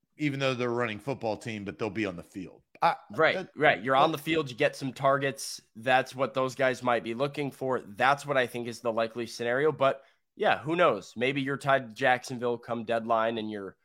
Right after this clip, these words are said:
Speaker 2: you're fighting for the South and you think a, a receiver pushes you over the edge. I don't put it past Ran to do that. We haven't seen it yet. So we'll see what,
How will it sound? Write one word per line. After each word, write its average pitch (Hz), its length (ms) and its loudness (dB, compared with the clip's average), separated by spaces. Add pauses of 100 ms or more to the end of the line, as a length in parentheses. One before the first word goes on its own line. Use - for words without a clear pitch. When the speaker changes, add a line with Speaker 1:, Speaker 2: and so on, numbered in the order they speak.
(180)
Speaker 2:
you're 123 140 -6
fighting 131 320 2
for 123 140 -8
the 117 80 -10
South 117 480 2
and 101 420 -8
you 107 140 -8
think 113 300 -8
a, 101 300 -2
a 113 60 0
receiver 117 460 -6
pushes 113 360 -12
you 120 160 -2
over 117 200 -2
the 107 160 -2
edge. 139 340 -2 (320)
I 120 100 4
don't 139 200 4
put 143 160 -2
it - 120 -4
past 127 400 2
Ran 123 460 0 (220)
to 104 100 -8
do 131 200 -4
that. 135 380 4
We 135 120 -2
haven't 139 260 2
seen 165 260 0
it - 120 -10
yet. 85 240 -8
So 110 260 -2
we'll 110 160 -8
see 131 240 -8
what, 117 320 -2